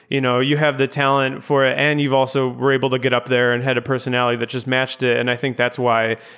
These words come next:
it seems to me like you've just really been able to thrive,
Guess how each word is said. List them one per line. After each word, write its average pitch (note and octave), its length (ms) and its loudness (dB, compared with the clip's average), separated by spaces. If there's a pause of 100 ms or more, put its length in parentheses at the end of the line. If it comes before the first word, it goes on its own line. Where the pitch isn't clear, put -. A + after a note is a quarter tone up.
it C3+ 140 -4
seems B2+ 300 -2
to B2+ 80 -6
me B2+ 120 0
like A#2 220 0
you've A2+ 180 -6
just A2+ 220 -8
really A2+ 400 -2 (120)
been B2 140 -2
able A#2 200 -2
to B2 120 -6
thrive, A#2 640 -2